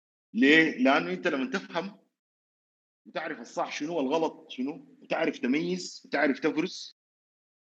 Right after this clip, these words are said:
كويس؟ بتمشي صح. نحن هسه الثورة دي اتجهجهت لأنه نحن في وقت ما قادرين نميز، وأي زول يتكلم كلام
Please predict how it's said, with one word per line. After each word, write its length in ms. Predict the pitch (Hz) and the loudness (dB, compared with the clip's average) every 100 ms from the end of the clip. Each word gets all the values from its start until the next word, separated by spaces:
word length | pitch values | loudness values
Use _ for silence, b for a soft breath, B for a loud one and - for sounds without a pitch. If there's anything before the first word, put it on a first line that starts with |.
| _ _ _ - | _ _ _ -4
كويس؟ 580 | 120 151 190 - - _ _ _ - | 0 2 0 -8 -16 _ _ _ -10
بتمشي 420 | 123 123 180 143 | -6 -2 0 0
صح. 420 | 135 139 - - _ _ _ _ _ _ | 2 0 -2 -12 _ _ _ _ _ _
نحن 200 | 139 147 | -10 -4
هسه 240 | 165 170 - | 0 0 -2
الثورة 360 | - 185 175 | -2 0 2
دي 240 | 165 185 139 | 0 0 -2
اتجهجهت 800 | 131 190 185 185 208 220 - _ _ _ _ _ _ _ _ | 0 0 2 2 0 0 -6 _ _ _ _ _ _ _ _
لأنه 280 | 120 147 185 196 | -4 -2 0 -2
نحن 160 | 156 | -2
في 140 | 165 170 | -4 -2
وقت 240 | 180 185 | -2 0
ما 100 | 185 | 2
قادرين 340 | 165 151 151 139 | 2 2 0 0
نميز، 520 | 120 110 - - - | 0 -2 -6 -14 -6
وأي 280 | 160 208 196 | -2 0 0
زول 200 | 180 185 | 0 0
يتكلم 380 | 139 185 190 147 | 0 -2 -2 0
كلام 520 | 151 180 170 139 - | 2 2 2 -2 -10